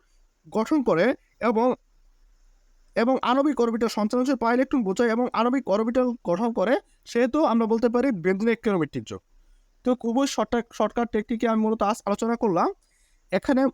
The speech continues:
আমরা প্রথমত বেনজিন অ্যারোমেটিক যৌগের সংজ্ঞাটা দিব,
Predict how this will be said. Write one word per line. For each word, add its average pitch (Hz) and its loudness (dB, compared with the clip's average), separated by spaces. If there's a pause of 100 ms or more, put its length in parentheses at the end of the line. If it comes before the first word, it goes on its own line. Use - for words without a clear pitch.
(1300)
আমরা 226 4
প্রথমত 240 0 (160)
বেনজিন 208 0 (500)
অ্যারোমেটিক 269 2
যৌগের 233 2 (240)
সংজ্ঞাটা 233 0
দিব, 131 -4